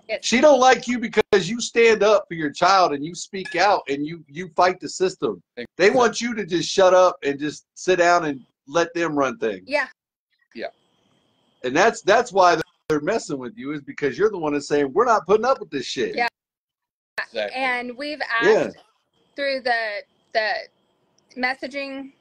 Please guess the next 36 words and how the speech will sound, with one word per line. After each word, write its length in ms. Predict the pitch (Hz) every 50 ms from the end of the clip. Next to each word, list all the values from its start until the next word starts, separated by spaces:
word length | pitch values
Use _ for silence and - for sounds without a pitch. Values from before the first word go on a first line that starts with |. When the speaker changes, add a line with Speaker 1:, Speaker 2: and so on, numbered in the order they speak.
| _ _ -
Speaker 1:
back 180 | 277 254 254
and 80 | - 262
forth 240 | - 277 269 262 -
with 120 | 294 269 -
the 60 | 240
teachers, 540 | - - 262 247 - 294 277 277 - - _ _ _ _ _ _ _ _ _ _ _ _ _ _ _ _
how 120 | - 233 226
are 160 | 226 214 220
they 180 | 208 214 208 214
doing? 920 | 196 - 330 370 359 339 330 330 330 330 320 320 320 320 311 311 311 285 -
You 160 | - 262 254 240
know, 180 | 226 220 202 -
and 200 | 226 226 233 226 - _ _ - -
if 140 | 233 240 -
you 80 | 262 262
ask 240 | 269 269 302 - -
them 100 | 349 311
how 180 | 294 294 269 269
they're 140 | 262 254 247
doing, 380 | 254 262 254 247 233 226 233 226
that 140 | 233 233
is, 160 | 233 226 226 226 -
like, 340 | 233 233 220 208 196 _ _ _ _ _
three 180 | - 269 269 262
paragraphs 600 | - 269 262 262 254 254 254 240 240 233 226 -
of 120 | 220 214
negativity, 680 | 226 226 240 240 240 233 233 - 269 254 247 240 233 226
and 80 | 226 233
they're 120 | 233 226
like, 180 | 226 226 226 226 _
"But 180 | - 381 359 - 320
we 120 | 370 381 339
have 200 | 359 359 339 339 -
faith 200 | 320 294 302 277 -
he'll 300 | 277 262 247 240 233 _ _ _ _ _ -
improve." 640 | 254 226 226 - _ - 269 247 233 208 202 196